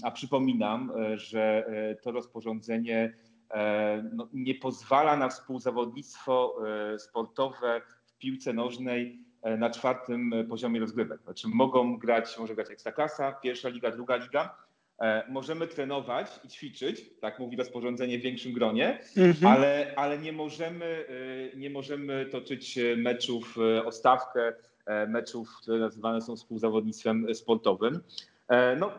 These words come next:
Speaker 1: jak najbardziej też, e, trzeba zaznaczyć, że, e, Zarząd Polskiego Związku Piłki Nożnej zarówno w tych swoich uchwałach z dwunastego marca,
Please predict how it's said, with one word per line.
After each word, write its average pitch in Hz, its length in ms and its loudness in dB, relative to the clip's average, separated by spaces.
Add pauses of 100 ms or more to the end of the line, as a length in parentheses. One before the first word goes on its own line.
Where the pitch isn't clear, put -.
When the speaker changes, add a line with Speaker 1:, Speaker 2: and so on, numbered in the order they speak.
(140)
Speaker 1:
jak 156 160 -4
najbardziej 156 440 -4
też, - 320 -14
e, 127 500 -6
trzeba 123 380 -4
zaznaczyć, 120 640 -10
że, 117 260 -2 (300)
e, 110 360 2 (120)
Zarząd 131 320 0
Polskiego 120 360 -4
Związku 120 360 -6
Piłki 123 300 -4
Nożnej 123 280 8
zarówno 113 460 6
w - 160 -10 (180)
tych 113 200 -6
swoich 117 340 0
uchwałach 120 460 4
z - 120 -12
dwunastego 117 460 -4
marca, 117 520 -2